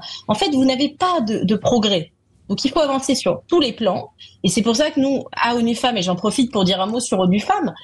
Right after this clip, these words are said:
onu Femmes, c'est l'entité des Nations Unies spécialisée sur l'égalité des, des genres. Et nous, onu Femmes France, on représente, on est le relais de cette entité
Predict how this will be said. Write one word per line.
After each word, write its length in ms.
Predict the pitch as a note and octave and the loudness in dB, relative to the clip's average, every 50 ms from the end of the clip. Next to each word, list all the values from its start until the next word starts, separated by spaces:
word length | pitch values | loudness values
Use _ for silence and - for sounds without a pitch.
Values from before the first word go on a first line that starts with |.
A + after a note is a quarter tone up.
| - _ _ _ - - | -20 _ _ _ -4 0
onu 180 | G3 G#3 A3+ | 0 2 2
Femmes, 180 | G#3+ C#4 C4+ C4+ | 2 0 -2 -2
c'est 160 | B3+ - A3 | -2 -2 0
l'entité 480 | G3+ A3 B3+ C4 C4 - A#3+ B3 C4+ G#3+ | 0 0 0 -2 -2 -4 -2 0 0 0
des 80 | G#3+ | 0
Nations 400 | G#3 G3 G3 F#3+ - - G#3+ G#3 | 0 0 -2 -2 -2 -2 -2 0
Unies 300 | G#3+ A3+ A#3 A#3+ B3 A#3 | 2 2 2 4 2 2
spécialisée 600 | - - - F#3+ F#3 F#3 G3 G3 G3+ F#3+ F#3+ G#3+ | 0 -2 -4 -4 -4 -2 -2 -2 -2 -2 -2 -2
sur 140 | G#3 - G3+ | 0 0 0
l'égalité 460 | F3 F3 E3+ F3 F3 E3+ E3 - F3 | 0 2 2 0 -2 -2 0 0 2
des, 180 | E3 E3 E3 - | 2 2 2 2
des 160 | D#3+ E3+ F#3 | 2 0 0
genres. 320 | F#3+ B3+ D#4+ G4 F#4 F#4 - - - - - - - | 2 0 0 0 -2 -6 -8 -14 -20 -20 -14 -6 -2
Et 100 | F#3 F#3+ | 0 2
nous, 120 | G3+ B3 C4+ | 4 4 4
onu 160 | B3+ A3+ A3 | 2 2 0
Femmes 220 | - A3 G3 G#3 | 0 -2 -2 -2
France, 340 | - - D#4 E4+ E4 - - | -2 -2 -2 -2 -2 -4 -4
on 120 | - G3 F3+ | -2 0 2
représente, 580 | G#3 A3+ A3+ - B3+ A#3 A3+ A#3+ B3 B3+ B3 | 2 0 0 0 -2 0 0 0 0 0 0
on 80 | A#3 G3+ | 0 0
est 80 | F#3+ F3+ | 0 2
le 100 | F3+ F#3 | 2 2
relais 340 | F#3 A3 C4 C4 C4+ C#4 | 2 2 2 2 0 -2
de 40 | C#4 | -2
cette 180 | - G3+ F#3 - | -4 -6 -4 -2
entité 360 | F#3+ F#3 - G3 - D#4 | -4 -2 -4 -4 -4 -4